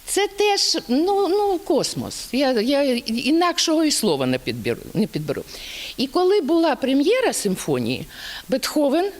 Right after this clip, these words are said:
стояв педер-, перед оркестром. Але не диригував, а як він міг диригувати? Е, диригував інший диригент, от управляв оркестром. Ну, тоді була така практика. Практика — це не тільки примхи якісь, е,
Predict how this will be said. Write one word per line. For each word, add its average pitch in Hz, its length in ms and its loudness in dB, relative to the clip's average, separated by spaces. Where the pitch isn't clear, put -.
стояв 294 500 0
педер-, 311 340 2
перед 285 360 0
оркестром. - 560 -4
Але 294 480 2
не 285 260 4
диригував, 208 760 0
а - 100 -2
як 165 260 -2
він 147 160 2
міг 123 200 0
диригувати? 131 640 -2
Е, 156 320 2
диригував 302 640 2
інший 285 520 2
диригент, 294 480 2
от 320 200 2
управляв 262 760 0
оркестром. 196 640 -2
Ну, 285 120 2
тоді 381 280 2
була 415 260 4
така 415 280 0
практика. 415 720 0
Практика — 294 460 0
це 330 220 0
не 302 320 2
тільки 165 480 0
примхи 135 460 -2
якісь, 117 440 -4
е, 110 120 -2